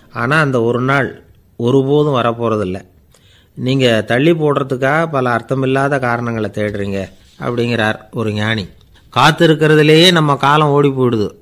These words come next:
ஏன்னா இன்னைக்கு, அஹ், நாம சிந்திக்கிறது, அஹ், நாளைக்கு நாம சிந்திக்கிறது இல்ல. ஒவ்வொரு நாளும் ஒவ்வொரு மாதிரி போயிடுது. அஹ், நாளைக்கு, நாளைக்கு மறுநாளை பத்தியே சிந்திக்கிறோம்.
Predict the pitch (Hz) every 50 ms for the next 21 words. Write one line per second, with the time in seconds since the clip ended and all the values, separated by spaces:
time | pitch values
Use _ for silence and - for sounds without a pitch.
0 | _ _ - 127 143 147 151 151 165 165 147 131 131 135 143 143 139 143 143 131
1 | 127 123 120 110 104 101 101 - - - - - - - _ _ _ _ - -
2 | 135 143 143 139 135 135 135 131 127 - 151 165 170 180 165 170 151 151 151 160
3 | 151 135 123 120 127 135 - - - _ _ _ _ _ _ - - - 60 62
4 | 69 - 143 143 143 143 151 160 165 165 156 147 147 143 143 139 127 123 135 131
5 | 135 139 127 131 120 120 113 107 104 104 98 - - _ _ - 123 131 135 147
6 | 156 156 156 160 160 160 156 139 139 143 143 135 139 139 139 139 135 123 120 120
7 | 120 117 104 95 98 - - - _ _ _ _ _ _ _ _ - - - 139
8 | 147 147 151 147 143 143 147 156 165 170 170 165 156 - 170 170 170 175 165 160
9 | 147 147 156 160 165 170 165 160 - 160 156 156 156 160 165 165 165 165 165 156
10 | 147 151 147 139 147 151 147 131 139 127 123 123 117 117 110 107 107 104 -